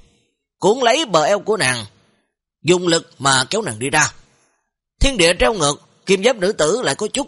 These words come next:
cảm giác đầu óc choáng váng. Chờ nàng rơi xuống đất, thiên địa trước mắt mới ổn định lại, ánh mắt của nàng bị một cái thân ảnh đẹp trai ở bên cạnh hấp dẫn. "Em gái à,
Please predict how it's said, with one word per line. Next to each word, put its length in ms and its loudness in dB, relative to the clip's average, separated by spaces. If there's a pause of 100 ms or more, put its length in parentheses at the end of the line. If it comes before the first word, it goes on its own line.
cảm 220 -4
giác 220 -2
đầu 120 -6
óc 140 -6
choáng 160 -6
váng. 240 -2 (500)
Chờ 160 0
nàng 160 -6
rơi 140 -2
xuống 160 -4
đất, 220 -2 (380)
thiên 180 0
địa 200 2
trước 220 -4
mắt 180 0
mới 120 2
ổn 120 -2
định 140 0
lại, 300 -4 (180)
ánh 160 -2
mắt 180 -2
của 100 -2
nàng 280 -2 (300)
bị 220 0
một 220 -4
cái 100 -6
thân 160 -4
ảnh 200 -6
đẹp 180 -6
trai 220 0
ở 60 -2
bên 160 -4
cạnh 160 -8
hấp 140 -4
dẫn. 260 -6 (840)
"Em 120 0
gái 180 2
à, 300 0